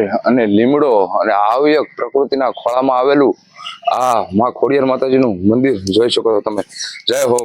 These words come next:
મા ખોડિયાર, જય જગદંબા માતુ જોગણી, જય હો મા ભગવતી, જય માતાજી. હાલ મિત્રો, અત્યારે તમે દર્શન કરી રહ્યા છો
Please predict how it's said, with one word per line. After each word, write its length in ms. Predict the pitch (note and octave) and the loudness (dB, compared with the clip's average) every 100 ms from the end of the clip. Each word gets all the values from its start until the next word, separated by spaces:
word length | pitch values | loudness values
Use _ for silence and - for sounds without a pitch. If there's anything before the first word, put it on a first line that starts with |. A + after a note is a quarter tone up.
| A2 | 0
મા 120 | G#2 | 0
ખોડિયાર, 400 | - G#2 G#2+ G2 | -2 0 0 2
જય 160 | G2 C3 | 2 2
જગદંબા 420 | G#2+ G#2+ G2+ G2 | 2 0 0 0
માતુ 360 | F#2+ G2 G2 G2 | 2 0 2 2
જોગણી, 380 | F#2 F#2 G2 F#2 F2 | 2 2 2 0 0
જય 140 | A2 G2+ | 0 2
હો 80 | G2+ F#2+ F#2+ F#2 | 2 4 4 2
મા 120 | F#2 - | 0 0
ભગવતી, 460 | G2+ G2+ G2+ G#2 - _ - - | 0 2 0 -2 -8 _ -20 -10
જય 340 | F#2+ A#2 C3 C3+ | -4 0 2 2
માતાજી. 580 | G2 F#2 F#2 F#2+ F#2+ G2 | 2 2 0 0 0 0
હાલ 220 | A2 D3+ | 0 0
મિત્રો, 320 | C#3 B2 A2 G2 - - - - - | 2 2 0 -2 -6 -8 -8 -10 -12
અત્યારે 340 | - D#3 D#3 D3 | -8 -2 0 0
તમે 160 | B2+ G#2 - - - G#2+ | 0 -4 -6 -14 -4 -2
દર્શન 300 | B2 - B2+ | 0 0 0
કરી 220 | A2 A#2 B2+ | 0 0 2
રહ્યા 200 | B2 | 2
છો 80 | - | 0